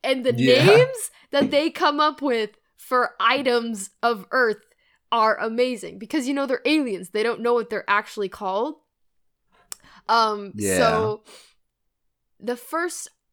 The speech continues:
Speaker 1: I'm pretty sure the first item you collect in the second game is a cherry.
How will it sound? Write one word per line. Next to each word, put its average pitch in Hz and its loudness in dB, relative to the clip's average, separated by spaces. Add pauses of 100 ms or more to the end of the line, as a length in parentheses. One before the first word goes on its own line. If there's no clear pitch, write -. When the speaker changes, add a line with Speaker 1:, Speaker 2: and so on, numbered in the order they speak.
(200)
Speaker 1:
I'm 247 0
pretty 339 -6
sure 320 -10
the 247 -8
first 233 -8
item 208 -10
you 202 -12
collect 185 -14 (120)
in 180 -14
the 170 -16
second 196 -12
game 208 -10
is 190 -10
a 175 -10
cherry. - -10